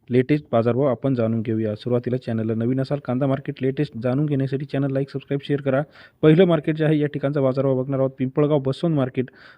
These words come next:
पंधरा हजार सहाशे क्विंटल अवकलले पाचशे रुपये ते एकवीसशे पन्नास रुपये प्रति क्विंटलचा बाजारभाव पिंपळगाव बसवंत मार्केटमध्ये सरासरी पाच रुपये ते एकवीस पॉइंट पाच रुपयाचा बाजारभाव पिंपळगाव बसवंत या ठिकाणी. संगमनेर मार्केट सहा हजार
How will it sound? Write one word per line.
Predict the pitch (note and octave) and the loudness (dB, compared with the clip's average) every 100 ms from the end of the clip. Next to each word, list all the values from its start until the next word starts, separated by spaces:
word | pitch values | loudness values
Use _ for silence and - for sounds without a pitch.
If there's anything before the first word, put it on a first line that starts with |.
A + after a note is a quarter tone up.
| - | 2
पंधरा | D#3 F3 | 6 8
हजार | F3+ F3+ | 8 4
सहाशे | - D#3+ C#3 - | 2 -2 -2 -4
क्विंटल | G3 D3+ C#3+ C3+ | -2 0 2 2
अवकलले | B2+ C3+ C#3+ | 0 0 -2
पाचशे | - C#3 - | -2 -2 0
रुपये | D#3 C#3+ C#3 | 0 0 -2
ते | B2+ | -2
एकवीसशे | C3+ D#3+ - E3 | -2 -2 -2 -4
पन्नास | C3 C3 D3+ - | -2 0 0 0
रुपये | B2 A#2 A#2+ - - _ | -2 -2 -4 -10 -20 _
प्रति | D3 D3 G3 | 0 2 0
क्विंटलचा | - C#3 C#3+ D3 | 0 0 0 0
बाजारभाव | B2+ A#2 C3+ A#2+ B2 - - | 0 2 2 0 -2 -10 -2
पिंपळगाव | C3+ C3+ D#3 E3 | 0 4 4 4
बसवंत | C3+ C3 D3+ C#3 | 2 0 -2 0
मार्केटमध्ये | A#2 - C3 A#2+ B2+ | -2 -4 -4 -2 -2
सरासरी | C#3 D3+ - C3+ | -2 -2 -2 -4
पाच | - D#3 D#3 | 0 0 0
रुपये | C3+ B2 C#3 | -4 -4 -4
ते | |
एकवीस | B2+ - E3+ | -6 -4 -6
पॉइंट | - - C#3 | -2 -2 0
पाच | C#3+ C#3+ | 0 2
रुपयाचा | B2+ A#2+ A#2+ | 0 -2 -2
बाजारभाव | A#2+ A2+ C3+ A#2+ | -2 0 0 0
पिंपळगाव | B2 B2 C3 C3+ | -2 -4 -2 0
बसवंत | A#2+ B2+ C3+ B2 | -2 -2 -2 -2
या | |
ठिकाणी. | A#2+ A#2 A#2 A2 - - - - | -4 -4 -4 -6 -12 -20 -4 4
संगमनेर | D#3+ F3 G3 | 6 8 8
मार्केट | F3 D#3+ F3 | 6 4 0
सहा | - E3 | 4 4
हजार | C#3+ | 4